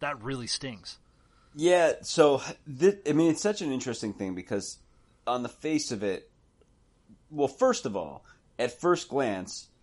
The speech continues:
Speaker 2: I see eight teams where I'm like, "Penn State is just so much better than these eight teams," that, like, like, I just don't see how they score points. Um, the flip side is there are four teams that for sure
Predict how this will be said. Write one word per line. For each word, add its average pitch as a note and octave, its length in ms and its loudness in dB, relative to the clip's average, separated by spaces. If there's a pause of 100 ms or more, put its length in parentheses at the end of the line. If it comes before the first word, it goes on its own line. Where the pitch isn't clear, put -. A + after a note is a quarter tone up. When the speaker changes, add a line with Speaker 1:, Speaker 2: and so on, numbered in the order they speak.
(220)
Speaker 2:
I C3 100 6
see C#3 300 -2
eight C3+ 280 0
teams A2+ 360 -2
where G2+ 160 4
I'm G2 140 2
like, F#2+ 300 -2
"Penn A2+ 200 -4
State G2+ 340 -2
is F2+ 140 -8
just - 320 -8
so F2 180 -2
much E2+ 280 -8
better F2 340 -6
than F#2 260 -8
these F2 260 -8
eight - 280 -8
teams," F2 640 -10
that, G2+ 180 -4
like, F2 360 -6 (340)
like, D3 220 6
I C3 100 8
just A#2 220 -4
don't A2 180 0
see G#2+ 180 -6
how F#2+ 240 0
they F2 260 -6
score F2 520 -6
points. - 760 -8 (400)
Um, G#2 520 2 (260)
the C#3 160 2
flip C4 240 0
side B2 300 -2
is G#2+ 220 -6
there D3 300 4
are B2+ 60 -2
four G#3 320 2
teams A#2+ 400 -4
that A2 180 2
for G#2+ 420 -4
sure G#2 880 -2